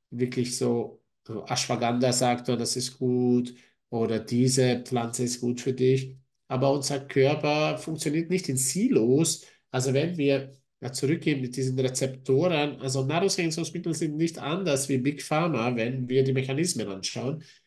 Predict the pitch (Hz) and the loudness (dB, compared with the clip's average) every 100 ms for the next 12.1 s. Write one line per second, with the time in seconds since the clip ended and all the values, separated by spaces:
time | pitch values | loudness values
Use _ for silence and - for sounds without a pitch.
0 | _ _ _ _ - 127 139 139 139 151 | _ _ _ _ -4 0 2 0 0 -2
1 | 139 139 135 139 131 139 139 139 147 135 | -2 -2 -2 -2 -2 0 2 4 4 0
2 | 131 127 123 127 127 165 151 131 131 123 | 0 0 0 0 0 0 0 0 -2 -2
3 | 123 - 139 170 143 151 - - 135 156 | -6 -6 -8 -4 -2 0 0 0 0 0
4 | - 131 131 127 135 135 131 131 135 131 | 0 -2 2 2 4 0 0 -2 -2 -4
5 | - 120 135 131 - 131 131 127 123 135 | -2 0 0 0 -2 0 0 -2 -2 -2
6 | 151 139 107 113 107 113 131 127 92 - | 0 0 -4 -6 -4 0 0 0 -4 -12
7 | _ _ _ _ _ _ _ _ _ - | _ _ _ _ _ _ _ _ _ -6
8 | 131 131 139 143 139 - 143 147 139 135 | -2 0 0 0 0 0 2 4 2 0
9 | 135 139 131 131 131 151 156 156 135 123 | 0 -2 -2 -2 0 2 2 2 0 -2
10 | 123 131 - 131 - 147 139 - 117 104 | -4 -6 -4 -6 -2 -2 -2 0 0 0
11 | 113 113 123 - 165 160 104 87 101 127 | -2 -4 -4 -2 2 4 2 2 0 0
12 | 156 | -4